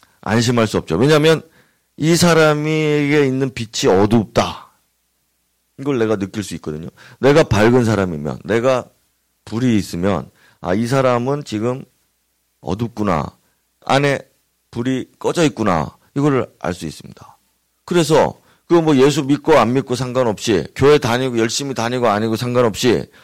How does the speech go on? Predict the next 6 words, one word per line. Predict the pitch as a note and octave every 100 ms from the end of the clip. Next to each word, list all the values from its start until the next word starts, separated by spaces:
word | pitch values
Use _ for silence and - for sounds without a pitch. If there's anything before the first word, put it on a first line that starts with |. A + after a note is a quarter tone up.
| _ -
보고서 | D#3+ D#3 D3 C3+ - _ _ _ _ _ _ _
필요한가? | - F3+ F3 D3 G#2+ D#2+ - _ _ _ _
"아, | -
이 | A#2+
사람은 | B2 C3+ B2+ A#2
필요하겠다." | - D3 A#2 D#2+ - C#2 -